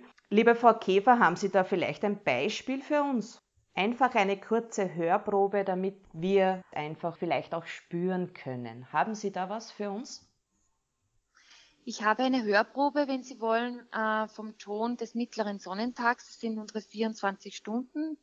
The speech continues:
Speaker 2: die Umdrehung unserer Erde, die mit uns ständig mitschwingt. Es ist ein einzelner Ton.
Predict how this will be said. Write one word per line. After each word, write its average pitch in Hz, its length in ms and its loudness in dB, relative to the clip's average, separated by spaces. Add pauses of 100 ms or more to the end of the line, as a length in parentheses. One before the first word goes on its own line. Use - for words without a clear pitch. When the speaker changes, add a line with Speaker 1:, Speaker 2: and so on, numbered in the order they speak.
Speaker 2:
die 233 120 -2
Umdrehung 214 520 -2
unserer 220 380 -4
Erde, 233 460 2 (680)
die 247 160 2 (200)
mit 240 200 -4
uns 240 380 -4
ständig 233 580 -4
mitschwingt. 277 800 -2 (260)
Es - 140 -6
ist 277 160 -4
ein 277 100 2
einzelner 240 560 0
Ton. 202 420 -2